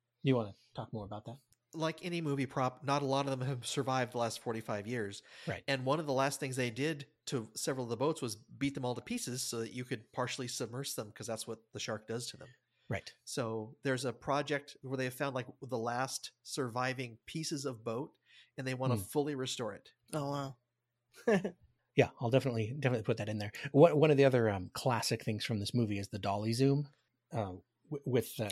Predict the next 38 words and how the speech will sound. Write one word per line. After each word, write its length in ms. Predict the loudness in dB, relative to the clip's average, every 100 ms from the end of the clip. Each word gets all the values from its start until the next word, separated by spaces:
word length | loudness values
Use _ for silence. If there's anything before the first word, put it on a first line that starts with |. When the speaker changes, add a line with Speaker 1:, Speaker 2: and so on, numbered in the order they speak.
| 4
Speaker 1:
that 100 | 4
Speaker 3:
Oh, 80 |
Speaker 1:
famous 140 | 6 6
Speaker 3:
yeah. 340 | 6 6 4
Speaker 1:
scene 300 | 4 4 2
where, 220 | 2 0
where 460 | 0 0 0 0 -4 -10 _ _ _ -4
Brody 380 | 4 4 4
realizes 520 | 2 0 0 -2 -4 -6
that 160 | -8 -8
an 80 | -4
Speaker 3:
Mm-hmm. 180 | 0 2
Speaker 1:
attack 240 | 2 -2
is 80 | -4
happening, 400 | -4 -4 -6 -8 -12 _ -8
and, 140 | -6 -2
Speaker 3:
They 40 |
Speaker 1:
and 60 | 4
it 100 | 4
Speaker 3:
zoom 140 | 4
Speaker 1:
zooms 180 | 6 6
Speaker 3:
in 60 | 6
Speaker 1:
in 60 | 2
Speaker 3:
and 80 | 0
Speaker 1:
on 100 | 4
Speaker 3:
pan 220 | 6 6
Speaker 1:
him 20 | 6
Speaker 3:
right 100 | 4
in 60 |
Speaker 1:
also. 180 | 4 2
Speaker 3:
on 60 | 0
him. 160 | -4 -8 _ _ -8
Speaker 1:
Yeah. 180 | -6 -6 -4
Speaker 3:
That 100 | 4
was 160 | 4
Speaker 2:
Oh. 40 | 4
Speaker 1:
Like, 80 | 0
Speaker 3:
awesome. 240 | -2 -10